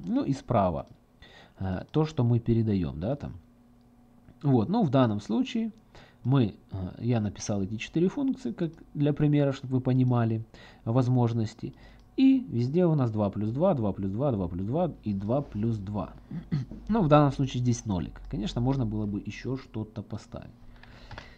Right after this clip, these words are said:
Так, и давайте, давайте запустим пример С. Везде у нас вывелось четыре.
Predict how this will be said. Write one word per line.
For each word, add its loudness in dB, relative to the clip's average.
Так, 4
и 4
давайте, 0
давайте -2
запустим -4
пример -4
С. -10
Везде -4
у -2
нас -4
вывелось -2
четыре. -6